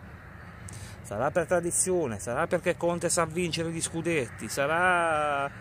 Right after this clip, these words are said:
per quel che ho detto prima, per l'ambiente di Napoli, ma se la Juve dovesse crollare, secondo me c'è l'Inter, poi non lo so.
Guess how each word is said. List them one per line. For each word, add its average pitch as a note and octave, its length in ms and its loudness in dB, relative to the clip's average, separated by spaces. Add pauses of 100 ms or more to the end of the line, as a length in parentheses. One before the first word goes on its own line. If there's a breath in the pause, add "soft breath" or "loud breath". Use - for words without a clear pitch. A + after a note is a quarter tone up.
(1040)
per C#3 160 -2
quel E3 160 6
che D#3+ 80 2
ho D#3 40 4
detto D3+ 300 4
prima, D#3+ 340 0
per C3 140 -2
l'ambiente D3 640 0
di E3 120 -2
Napoli, D3+ 540 2 (2250)
ma G3+ 140 8
se - 120 8
la G#3+ 100 12
Juve A3+ 240 8
dovesse F#3 360 6
crollare, C#3+ 720 8
secondo E3+ 360 2
me F3 120 2
c'è D3+ 160 2
l'Inter, G#2+ 480 -4 (1000)
poi C#3+ 180 -4
non C3+ 120 -4
lo A#2+ 120 0
so. E2 380 -10